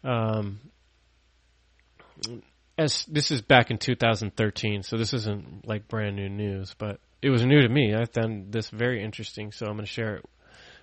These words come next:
with you. Okay, I'll go ahead and read this to you.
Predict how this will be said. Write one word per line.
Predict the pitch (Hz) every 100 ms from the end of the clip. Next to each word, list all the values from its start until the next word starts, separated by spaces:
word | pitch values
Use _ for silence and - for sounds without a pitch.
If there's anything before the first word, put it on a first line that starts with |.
| _
with | 107 -
you. | 101 101 _ _ _ _ _ _ _ _ - -
Okay, | 110 123
I'll | 113
go | 110
ahead | 120 117
and |
read | 110 110
this | 107 -
to | -
you. | 101 98